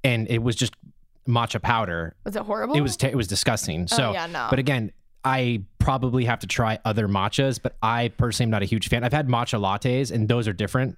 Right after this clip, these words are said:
Speaker 2: Yeah. See,
Speaker 1: But
Speaker 2: I have matcha lattes. I'm not, like, a real matcha person. And I didn't even really like ma-,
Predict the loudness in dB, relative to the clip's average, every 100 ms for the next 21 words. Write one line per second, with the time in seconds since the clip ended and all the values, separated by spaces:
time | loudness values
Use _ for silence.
0 | -6 -4 -2 -2 -4 -2 0 2 2 0
1 | -2 -2 0 0 0 -2 -4 -2 -2 -2
2 | -2 -2 0 -4 -4 -6 -6 -6 -8 -6
3 | -4 -2 -2 -2 -2 -2 0 -2 -2 -2
4 | 0 -2 -2 -4 -6 -6 -2 -2